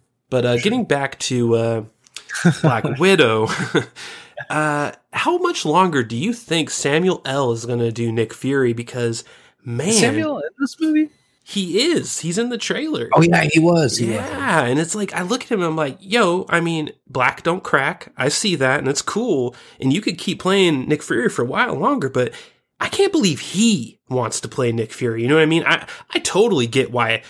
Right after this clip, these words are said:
Speaker 1: fucking Disney is still giving him the checks, 'cause Samuel L fucking Jackson. But why the fuck does he want to <laughs> keep doing Nick Fury? That dude is so rich. He's been in, like, fifteen legendary movies in his career. He has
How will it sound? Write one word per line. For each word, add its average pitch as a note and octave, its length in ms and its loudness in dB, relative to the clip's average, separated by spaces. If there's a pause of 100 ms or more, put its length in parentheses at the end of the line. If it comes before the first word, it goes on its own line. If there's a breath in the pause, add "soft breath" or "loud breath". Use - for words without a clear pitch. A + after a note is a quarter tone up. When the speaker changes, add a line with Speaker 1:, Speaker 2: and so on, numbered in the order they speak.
(120 loud breath)
Speaker 1:
fucking C#3+ 420 -2
Disney C#3+ 440 2
is A#2 100 2
still A#2 220 -2
giving A2+ 260 -2
him A#2 200 -2
the - 100 -4
checks, - 400 -4
'cause F#3 160 -4
Samuel G3+ 380 0
L F#3+ 80 -2
fucking G3+ 420 -6
Jackson. E3 520 -4 (360 loud breath)
But A#3 340 -2 (180 soft breath)
why - 220 0
the F#4+ 100 0
fuck - 280 -6
does C3 160 2
he G3+ 160 2
want B2 260 0
to - 60 -6
<laughs> - 20 -6
keep F#3 140 2
doing F3+ 260 4
Nick C#3+ 160 2
Fury? D3+ 160 0
That G3 160 4
dude G#3+ 220 -2
is A3 100 -2
so G3+ 140 2
rich. D#3 420 2 (160 loud breath)
He's G#3+ 180 -2
been G3+ 200 0
in, F#3 100 4
like, C3 300 -6
fifteen F#3 640 -2 (260 loud breath)
legendary F#3 680 0
movies C3 560 0 (180)
in C3+ 120 -2
his C3+ 160 0
career. B2+ 500 2 (120 loud breath)
He A3+ 180 -2
has F3 200 -2